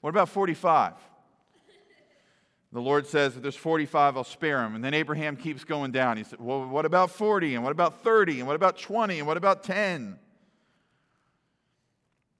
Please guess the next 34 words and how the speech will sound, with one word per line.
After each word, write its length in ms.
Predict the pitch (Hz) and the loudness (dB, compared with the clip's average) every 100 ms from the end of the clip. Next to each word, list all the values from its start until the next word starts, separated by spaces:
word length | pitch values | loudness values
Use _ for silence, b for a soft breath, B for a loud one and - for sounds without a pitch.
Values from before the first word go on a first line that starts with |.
| _ _ _ _ - | _ _ _ _ 0
God's 320 | 151 175 160 | 6 6 6
wrath 300 | 160 160 143 | 4 4 2
still 260 | - 160 143 | -4 -4 -2
rains 300 | 135 135 117 | -4 -6 -6
down 240 | 135 131 | -4 -4
on 100 | 120 | -6
Sodom. 520 | - 135 127 113 104 107 _ b b b b b | -4 0 0 0 -8 -14 _ b b b b b
Lot's 440 | 120 139 143 - | 2 4 4 -2
family 460 | - 135 120 120 117 | -8 -6 -4 -4 -6
is 120 | 110 | -6
delivered, 460 | - 110 120 110 110 | -8 -6 -4 -4 -4
other 180 | 113 | -4
than 160 | 117 113 | -6 -8
his 140 | 110 | -8
wife, 320 | 117 117 110 - | -4 -2 -2 -8
who 100 | 117 | -14
we 100 | 107 | -12
saw 420 | - 117 110 107 - _ _ _ _ _ - | -6 -4 -4 -6 -14 _ _ _ _ _ -4
last 280 | 113 107 | -2 -2
week, 260 | 123 127 107 | -6 -8 -8
looked 200 | 120 - | -12 -6
back, 360 | 123 107 95 - | -2 -2 -2 -4
right? 180 | 110 | -6
Remember 420 | 110 113 120 120 113 | -4 -8 -6 -6 -2
Lot's 380 | 110 107 - | 0 0 -2
wife. 360 | 117 113 98 92 _ _ _ _ _ - | -4 -4 -4 -8 _ _ _ _ _ -20
Luke 220 | 110 113 | -16 -12
seventeen 500 | - 123 113 117 110 | -6 -6 -6 -10 -10
thirty-two, 560 | 113 110 107 110 98 98 | -8 -8 -8 -8 -10 -10
easy 220 | 110 113 | -10 -10
Bible 320 | 110 113 110 | -4 -2 -2
verse 260 | 101 110 107 | -6 -10 -12
to 60 | 120 | -12
remember. 400 | 113 98 98 | -12 -10 -10